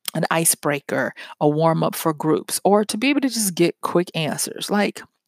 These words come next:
um, "Did you remember to grab the ice?" Yes.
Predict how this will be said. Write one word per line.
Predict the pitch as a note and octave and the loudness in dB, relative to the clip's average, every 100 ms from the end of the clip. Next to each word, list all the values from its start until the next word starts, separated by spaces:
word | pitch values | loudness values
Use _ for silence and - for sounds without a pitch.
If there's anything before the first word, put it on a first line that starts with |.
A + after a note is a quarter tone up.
| _ _ _ _ _ - | _ _ _ _ _ 0
um, | F3+ E3 D#3 F3 _ _ _ _ _ _ _ _ _ _ - | 4 4 2 -4 _ _ _ _ _ _ _ _ _ _ 0
"Did | F#3 F#3+ | 4 6
you | G#3 | 6
remember | A3 G#3 G3+ G#3 G#3 G3 - | 6 6 6 6 6 6 4
to | - | 0
grab | F#3 F3 E3 E3 F#3 | 2 2 4 0 2
the | D#3+ | 2
ice?" | D3+ - - - - - - _ _ | 0 -2 -4 -4 -6 -10 -20 _ _
Yes. | - - - - - | -12 -10 -8 -8 -10